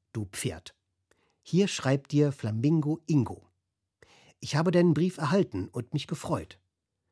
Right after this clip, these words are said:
Dass du mich trösten wolltest, war sehr nett von dir. Danke. Ich wollte dir sagen, dass ich wieder ganz rosa bin, weil mir das Essen wieder schmeckt. Ich habe mich mit meiner Freundin vertragen. Übrigens, ich mag keine Äpfel,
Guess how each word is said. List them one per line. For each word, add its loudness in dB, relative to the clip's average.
Dass -4
du 2
mich 2
trösten 2
wolltest, -4
war -2
sehr 4
nett -8
von -14
dir. -20
Danke. -4
Ich -4
wollte 4
dir 6
sagen, 2
dass 2
ich -4
wieder 2
ganz -2
rosa 4
bin, -4
weil 0
mir 6
das 0
Essen -2
wieder 0
schmeckt. -6
Ich -10
habe 2
mich 2
mit -2
meiner 2
Freundin 0
vertragen. -4
Übrigens, 4
ich -10
mag 2
keine -4
Äpfel, 0